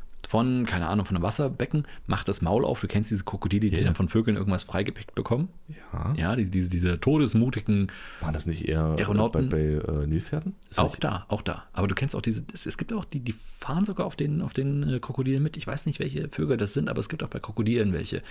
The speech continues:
Speaker 2: Ja.
Speaker 1: die den Fleischreste dann rauspicken. Und,
Speaker 2: Wa-,
Speaker 1: äh,
Speaker 2: was für ein Vogel frisst Fleischreste?
Speaker 1: Der Fleischfressevogel.
Speaker 2: Der, der, der, der ten-, dentale, verdammt, wie heißt ein, wie heißt ein Fleischfresser nochmal?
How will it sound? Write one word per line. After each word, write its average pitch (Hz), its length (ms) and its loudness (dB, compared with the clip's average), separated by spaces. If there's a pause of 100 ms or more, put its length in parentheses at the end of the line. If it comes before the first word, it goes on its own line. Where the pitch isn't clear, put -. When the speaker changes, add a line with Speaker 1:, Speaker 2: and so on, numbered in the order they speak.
(120)
Speaker 2:
Ja. 78 120 4 (140)
Speaker 1:
die 82 60 0
den 95 120 4
Fleischreste - 480 0
dann - 140 -2
rauspicken. - 480 -4 (840)
Und, 98 600 2
Speaker 2:
Wa-, 87 160 2
Speaker 1:
äh, 82 40 0
Speaker 2:
was 80 120 -2
für - 100 -2
ein 90 60 0
Vogel 110 320 0
frisst - 440 -4
Fleischreste? - 680 -4 (1200)
Speaker 1:
Der - 100 0
Fleischfressevogel. 98 720 0 (920)
Speaker 2:
Der, 180 100 -2 (480)
der, 82 80 -2
der, 82 260 0 (220)
der 87 220 0
ten-, 87 260 0 (520)
dentale, 127 840 0 (1600)
verdammt, 80 340 -6
wie 82 80 -4
heißt 82 140 -2
ein, 80 160 -4
wie - 40 0
heißt 80 120 -2
ein 80 80 -4
Fleischfresser 123 400 -4
nochmal? 113 240 -4